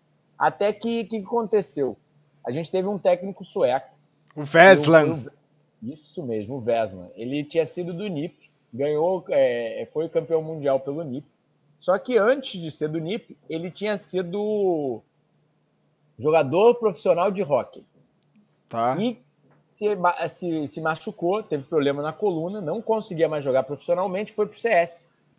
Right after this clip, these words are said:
Speaker 1: Só que ele tinha noção da influência de estilo de vida,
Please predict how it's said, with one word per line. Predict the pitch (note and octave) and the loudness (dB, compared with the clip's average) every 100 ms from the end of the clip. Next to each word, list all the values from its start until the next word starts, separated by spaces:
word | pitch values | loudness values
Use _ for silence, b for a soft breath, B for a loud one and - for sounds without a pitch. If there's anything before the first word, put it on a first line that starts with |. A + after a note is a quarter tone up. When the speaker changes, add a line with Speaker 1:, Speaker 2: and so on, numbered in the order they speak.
| _ _ _ - | _ _ _ -10
Speaker 1:
Só | - A#3+ | 0 0
que | A#3+ B3+ | 0 2
ele | A#3+ B3+ | 2 2
tinha | - A#3 C4+ | -4 -2 2
noção | C4+ B3+ C4 - A#3+ B3+ | 4 2 2 0 0 2
da | A#3+ | 0
influência | A3+ A3+ A#3+ F#3 A3 A#3+ - B2 F2+ _ _ - _ B2+ | -2 -4 -2 0 -2 -6 -8 -10 -10 _ _ -20 _ -10
de | F#3 | -8
estilo | G3 - G3 F#3+ | -6 -4 -4 -2
de | G3+ | -4
vida, | G#3 D3 G3 G#3 A#3+ | -4 0 0 2 0